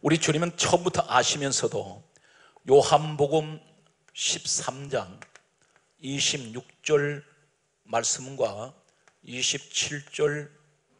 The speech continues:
말씀을 보면, 요한복음 십삼 장 이십육 절의 말씀 보게 되면 예수님께서 이렇게 말씀하셨을 때에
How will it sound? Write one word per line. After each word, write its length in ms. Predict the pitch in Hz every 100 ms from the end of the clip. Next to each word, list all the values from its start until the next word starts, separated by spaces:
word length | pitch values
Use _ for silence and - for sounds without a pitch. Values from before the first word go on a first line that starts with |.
| -
말씀을 400 | 113 113 127 131
보면, 540 | 113 107 107 131 107 - - - _ _ - - - - - -
요한복음 340 | 160 180 190 196
십삼 380 | - - 175
장 160 | 175 175
이십육 340 | 165 151 156
절의 160 | - 160
말씀 300 | 160 151 151
보게 160 | 143 139
되면 220 | 151 156
예수님께서 500 | 147 151 156 160 175
이렇게 220 | 151 170
말씀하셨을 760 | 165 143 156 143 147 - 131 -
때에 460 | 127 143 107 95